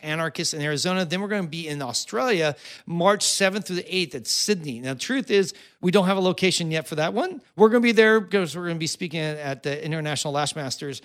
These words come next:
but we also wanna host our training out there. So if any of our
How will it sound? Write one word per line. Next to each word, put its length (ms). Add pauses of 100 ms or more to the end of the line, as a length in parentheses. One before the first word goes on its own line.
(140)
but 100
we 180
also 500
wanna 400
host 600
our 180
training 380
out 180
there. 160
So 200
if 120 (200)
any 160
of 80
our 240